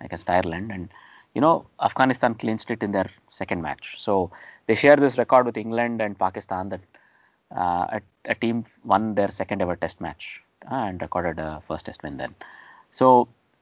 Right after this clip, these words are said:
the answer is very obvious if you have been listening to us. So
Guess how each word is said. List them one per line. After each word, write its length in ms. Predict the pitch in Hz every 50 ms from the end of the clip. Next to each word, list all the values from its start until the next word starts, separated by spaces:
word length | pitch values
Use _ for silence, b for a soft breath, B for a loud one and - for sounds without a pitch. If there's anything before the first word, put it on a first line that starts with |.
| _ -
the 120 | 104 101
answer 300 | 101 113 123 113 - 123
is 100 | 117 98
very 180 | 104 101 104 98
obvious 720 | 92 95 98 101 - 107 104 120 - - - - - - _ _ _ -
if 160 | - 107 -
you 80 | 95
have 100 | 87 95
been 180 | - 92 92 98
listening 300 | 95 85 - 101 95 92
to 80 | 95 92
us. 240 | 101 - - - _ _
So 260 | _ - 110 101 92